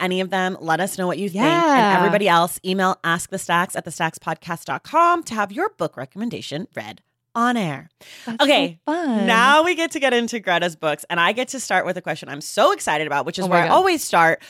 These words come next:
Speaker 1: but I feel like you might struggle with part two, which is two books you love, one book you hate.
Speaker 2: Mm.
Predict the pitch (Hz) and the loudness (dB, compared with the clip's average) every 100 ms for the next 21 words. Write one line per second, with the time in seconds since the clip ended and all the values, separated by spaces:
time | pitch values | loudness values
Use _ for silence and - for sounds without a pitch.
0 | - - 285 269 - _ - 180 226 254 | -10 2 4 4 2 _ -4 0 0 0
1 | 240 - 175 208 226 - 302 - 214 185 | -2 -2 -4 -2 -4 -2 -4 0 0 -2
2 | - 180 180 180 147 165 180 - - 285 | -2 -4 -2 -4 -4 -4 -6 -6 -6 -4
3 | 302 359 - 392 233 151 208 254 _ 147 | -2 -2 -2 0 4 4 4 0 _ -2
4 | 165 202 262 269 302 285 220 220 226 226 | 0 2 0 -2 -2 0 2 4 4 4
5 | 226 226 226 220 220 220 214 202 196 180 | 4 4 4 4 4 2 2 2 0 -4